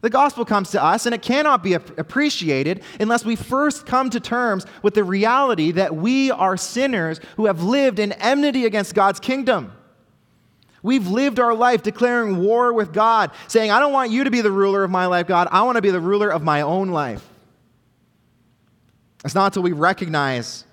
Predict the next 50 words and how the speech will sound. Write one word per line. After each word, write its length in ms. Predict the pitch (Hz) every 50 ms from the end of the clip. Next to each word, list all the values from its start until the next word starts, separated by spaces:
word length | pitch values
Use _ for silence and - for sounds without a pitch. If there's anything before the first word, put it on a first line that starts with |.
| _ _ _
how 240 | - - 180 196 202
we 100 | 202 185
have 140 | 156 135
lived 320 | 139 147 170 180 180 156 151
in 80 | 139
sinfulness 540 | 123 - - 180 180 - 165 156 135 127 -
that 120 | - 131 131
we 140 | 160 175
can 100 | - 151
truly 400 | 131 - - 165 175 180 165 160
appreciate 640 | 143 - - - 170 170 180 - - 156 127 117 -
the 80 | 123
peace 340 | - - - 185 175 160 147 -
that 120 | 147 135
is 100 | 131 127 -
offered 500 | 135 147 156 151 147 - 127 110 107 90 - - - - _
in 140 | 110 117 117
Jesus 400 | 110 127 151 143 127 120 - -
Christ. 760 | - 147 139 117 104 104 110 - - - - - _ _ _ _ _ _ _ _ _ _ _ _ _ _ _ _ _ _ _ _ _ _ _ _ _ _ _ _ _ _ _ _ _
This 140 | 151 160 143
is 80 | 135
the 80 | 120 120
peace 320 | - - 165 165 151 -
that 140 | - 131 117
God 200 | 95 127 120 120
offers. 360 | 127 139 139 135 - 123 113
This 80 | 143 143
is 80 | 135 131
the 80 | 117
peace 320 | - - - 151 156 147 -
that 120 | 135 120
our 100 | 120 117
hearts 420 | 110 131 135 131 - - - - - - _ -
sing 320 | - - - 160 160 147
about. 240 | 127 120 113 110 104
This 160 | 175 175 -
is 120 | 147 113
what 320 | 123 117 127 147 139 - -
we 140 | 127 123 113
sing, 360 | - - - 117 110 110 113
the 60 | 117
glory 600 | 113 120 139 139 151 165 185 196 175 160 151 139
of 160 | 123 113 117
God, 380 | - - 147 143 127 120 113 - - - - -
glory 380 | 131 139 143 170 208 208 196 180
that's 220 | 156 156 147 -
given 280 | 135 147 175 180 196 180
to 80 | 143 147
God 240 | 135 127 120 120 127
because 260 | 135 131 - 147 -